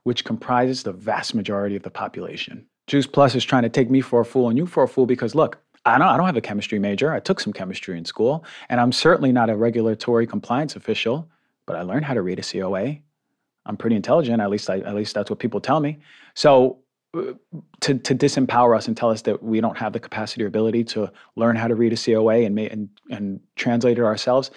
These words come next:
I think that's ridiculous, and it's doing us a disservice. Juice Plus, I don't support you.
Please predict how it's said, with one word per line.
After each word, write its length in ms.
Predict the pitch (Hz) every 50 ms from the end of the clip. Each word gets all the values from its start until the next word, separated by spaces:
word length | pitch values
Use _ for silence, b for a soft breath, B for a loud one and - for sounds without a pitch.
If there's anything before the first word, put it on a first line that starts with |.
| B B B B B B B
I 60 | 127
think 120 | 117 117 113
that's 220 | 107 104 - -
ridiculous, 500 | - 117 107 - - 110 110 107 101 -
and 80 | 104 101
it's 140 | 95 -
doing 180 | - 107 92 98
us 140 | 95 - -
a 60 | 107
disservice. 500 | - - - - 123 123 110 117 107 -
Juice 180 | - - 107 -
Plus, 320 | - - 117 107 - -
I 40 | 85
don't 180 | 78 - -
support 320 | - - - - 107 - -
you. 160 | - 98 113